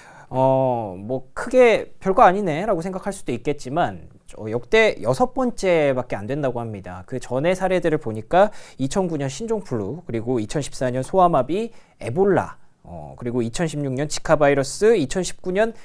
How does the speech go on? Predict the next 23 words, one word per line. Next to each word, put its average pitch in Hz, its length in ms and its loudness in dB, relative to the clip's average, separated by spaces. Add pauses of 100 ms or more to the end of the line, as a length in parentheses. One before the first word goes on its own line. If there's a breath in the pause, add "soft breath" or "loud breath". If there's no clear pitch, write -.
(180 loud breath)
에볼라 135 680 4
상황, 139 420 -4
상-, 196 280 -8
사태까지, 123 840 -6 (340 loud breath)
어, 107 420 -4
그때 202 360 0
당시가 180 560 2
다섯 151 260 -8
번째였고요. 139 540 -6
오늘 135 500 -4
이번이 180 600 2
이제 101 200 -12
여섯 110 300 -6
번째인데, 117 540 -4
그만큼이나 160 640 -2
좀 135 160 -6 (240 loud breath)
심각하게 196 640 -4
보고 107 280 -10
있다는 101 440 -10
걸, 180 260 -2 (380 loud breath)
어, 92 280 -10
다들 110 300 -8
좀 104 280 -8